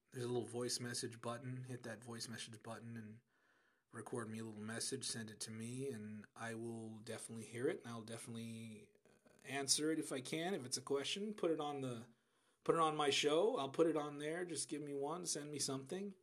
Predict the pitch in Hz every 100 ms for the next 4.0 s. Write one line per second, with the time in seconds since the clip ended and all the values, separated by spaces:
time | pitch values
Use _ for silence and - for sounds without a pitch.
0 | _ _ _ _ _ _ _ _ 117 113
1 | 104 104 120 139 139 143 135 127 139 147
2 | 151 151 170 160 - 104 135 139 135 117
3 | 135 127 127 127 135 123 117 113 120 180